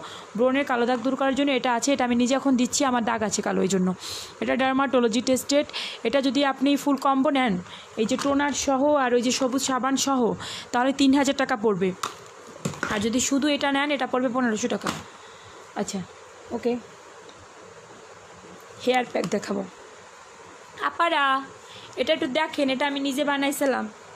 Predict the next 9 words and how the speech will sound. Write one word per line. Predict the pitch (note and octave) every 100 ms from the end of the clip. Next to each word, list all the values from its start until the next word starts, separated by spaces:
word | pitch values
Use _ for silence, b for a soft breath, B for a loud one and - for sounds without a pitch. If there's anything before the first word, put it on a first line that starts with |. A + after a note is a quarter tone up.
| - - - - - - - - - -
ঠিক | D4 E4
আছে? | F4 C#4+ G#3+ G3+ - - - - - - - - - -
জানতে | A3+ B3+ A#3
কি | A3 A3+ A3
বললো | C4+ A#3 G#3
রে? | G#3+ A#3 - - - - - - - -
আচ্ছা, | G#3+ - G3+ F3 - B B B B - E4+
এইটা | B3+ D4+
কিন্তু | E4 D#4+ F4 F4+ F#4